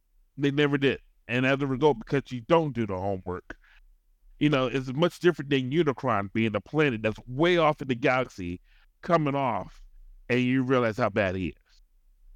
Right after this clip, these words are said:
You get introduced to a whole level of technological civilizations and Transformers, and you're like, "You know what? They could be out there. Robot Piranhas, they could be out there."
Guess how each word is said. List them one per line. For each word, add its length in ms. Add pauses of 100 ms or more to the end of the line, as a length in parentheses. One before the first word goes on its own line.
(180)
You 200
get 240
introduced 460
to 80
a 100
whole 280
level 380
of 160 (100)
technological 1120 (360)
civilizations 880
and 140
Transformers, 1000 (580)
and 120
you're 120
like, 180 (180)
"You 80
know 160
what? 200
They 140
could 300
be 140
out 220
there. 240 (640)
Robot 360
Piranhas, 440
they 140
could 280
be 140
out 180
there." 140